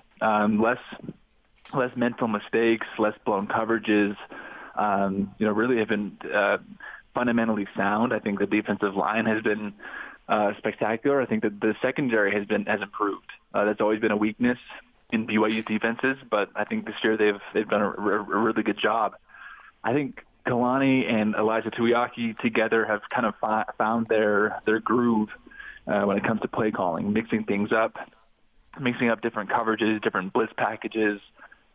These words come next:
and I think it's, uh, it's paying off for the defense. Now, going to the offensive side of the ball, I, I said efficiency. I mean,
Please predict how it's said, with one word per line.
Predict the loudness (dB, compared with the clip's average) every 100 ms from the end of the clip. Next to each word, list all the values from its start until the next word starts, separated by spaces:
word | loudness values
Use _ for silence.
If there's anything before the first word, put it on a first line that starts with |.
| _ _
and | 0 2 2 2 0
I | 0 -2
think | 0 0 0
it's, | 0
uh, | 0 2 2
it's | 0 -2
paying | 0 2
off | 0 -2
for | -6
the | 0
defense. | 0 0 -2 -6 -16 -20 _ _ _ _ 0
Now, | 2 2 0
going | 0 0 0
to |
the | 2 2
offensive | 2 -2 -4 -2
side | -2
of | 0
the | 0
ball, | 0 2 0 0
I, | -4 -4
I | -4 0
said | 0 0
efficiency. | -2 -2 -2 -4 -4 -8 -8 -18 -4
I | 2
mean, | 4 4